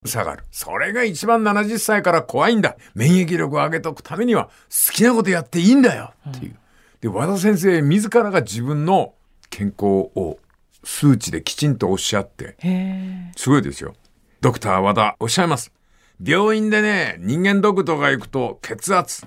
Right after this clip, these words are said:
Speaker 1: 血糖値、やたらコントロールしたがる。
Speaker 2: はい。
Speaker 1: 血管見て、「あ、下がった。お、上がった。」
Speaker 2: ほう。
Speaker 1: 私なんてのは、血圧は上は二百二十。
Speaker 2: 上、高い。<laughs> 大丈夫ですか？
Speaker 1: <laughs>
Speaker 2: えー？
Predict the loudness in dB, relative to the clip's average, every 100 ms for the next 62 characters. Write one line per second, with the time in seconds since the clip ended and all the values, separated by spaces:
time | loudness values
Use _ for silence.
0 | _ -10 -6 2 2 2 -4 -8 _ _
1 | _ -4 0 2 2 0 -4 -2 0 2
2 | 4 6 4 2 2 2 0 -4 _ -10
3 | -10 -10 -12 -8 -4 -4 -6 -6 0 0
4 | -2 0 2 2 -2 2 2 4 2 0
5 | -2 -10 -12 _ -16 -14 -16 _ -2 0
6 | 2 2 0 0 0 0 -4 -6 0 0
7 | 2 0 2 2 4 2 2 2 2 2
8 | 2 2 0 -2 4 6 6 4 2 4
9 | 2 2 4 4 4 4 4 4 0 2
10 | 0 0 4 4 4 -4 -6 -4 -2 0
11 | -2 -4 -4 -10 _ _ -20 -18 -6 -2